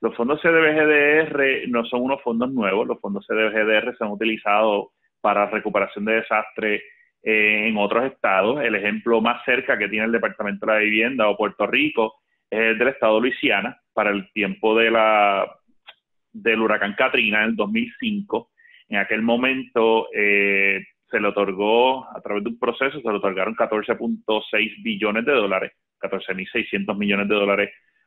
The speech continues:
al estado de Luisiana a consecuencia del huracán Katrina. Todavía quince años después,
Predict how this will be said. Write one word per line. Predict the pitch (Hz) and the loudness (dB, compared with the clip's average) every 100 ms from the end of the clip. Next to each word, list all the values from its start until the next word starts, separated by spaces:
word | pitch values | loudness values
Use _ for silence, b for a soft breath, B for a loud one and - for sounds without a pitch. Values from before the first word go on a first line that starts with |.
| b | b
al | 104 | -4
estado | 101 104 107 | -2 2 2
de | 110 | 2
Luisiana | 113 147 180 160 123 117 | 0 0 2 2 2 0
a | 104 | -2
consecuencia | 107 101 101 98 98 104 | -4 -4 -4 -4 0 0
del | 110 | 2
huracán | 110 110 110 | 2 0 0
Katrina. | 120 117 180 190 165 131 | 0 0 0 0 0 2
Todavía | 113 101 101 107 - | 2 2 2 0 0
quince | 113 113 - | -4 -4 -2
años | 104 110 110 | -2 -2 -2
después, | 107 - 143 127 | -2 -4 2 2